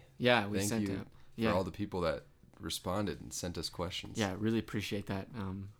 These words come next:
Speaker 2: Got some good ones.
Speaker 1: thank you to everyone that posted on the Instagram. And if you haven't followed our Instagram, do so at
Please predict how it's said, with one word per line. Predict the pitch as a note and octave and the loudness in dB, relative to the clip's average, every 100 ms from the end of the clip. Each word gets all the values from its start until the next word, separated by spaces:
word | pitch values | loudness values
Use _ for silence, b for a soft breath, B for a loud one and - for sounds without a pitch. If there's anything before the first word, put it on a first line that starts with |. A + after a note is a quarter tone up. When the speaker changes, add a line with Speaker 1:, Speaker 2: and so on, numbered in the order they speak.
| - | -6
Speaker 2:
Got | G2+ | -4
some | F2 | -2
good | E2 E2 | -2 -2
ones. | C2+ - - | -4 -8 -4
Speaker 1:
thank | A2 G#2 | -4 -2
you | A2 G#2+ A2+ C#3+ | 0 -2 -4 -10
to | - | -8
everyone | G2+ G2 G2+ G2 | -6 -4 -4 -4
that | - | -6
posted | - G2+ - G#2+ | -8 -6 -4 -4
on | G2 | -2
the | |
Instagram. | G2 F#2+ - E3 G2+ F#2+ - - - | -4 -4 -4 -4 -6 -6 -12 -14 -2
And | A#2+ | 0
if | B2 | 4
you | C3 | 8
haven't | E3 F3 | 6 6
followed | C3+ A#2+ A2 | 4 4 4
our | G#2 | 2
Instagram, | G#2+ - G#2+ G#2 G#2+ - b b b b b b - | 0 -2 -4 -2 -4 -6 b b b b b b -6
do | A2 D3+ | 2 2
so | - F2 - - - - | 2 -4 -6 -16 -16 -4
at | G#2+ | -2